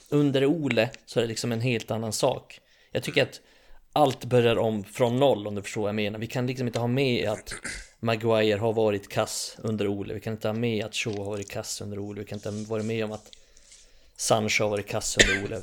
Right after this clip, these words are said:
Nu är allt börjar om på nytt. Nu är allt börjar om på noll. Och då tycker jag att i grund och botten så är Varane och Maguire de två bästa mittbackarna.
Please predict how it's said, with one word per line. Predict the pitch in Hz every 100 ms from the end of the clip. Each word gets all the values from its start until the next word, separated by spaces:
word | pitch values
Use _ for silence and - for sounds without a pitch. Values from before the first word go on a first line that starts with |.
| -
Nu | 139 151
är | 131
allt | 110 127 -
börjar | 117 110
om | 107
på | -
nytt. | 113 110 - - - -
Nu | 117
är |
allt | 113 107
börjar | 104
om | 101
på | 113
noll. | 117 110 107 - - -
Och | 110
då | 120
tycker | - 143 - 104
jag | 117
att | 117 - _ -
i | -
grund | 110 120 117
och | 107
botten | 127 - 104
så | -
är | 107
Varane | 117 117 127 127 123
och | -
Maguire | 107 104 110 110 107 107
de | 104
två | 101 107
bästa | 101 101 - 110
mittbackarna. | 104 - - - -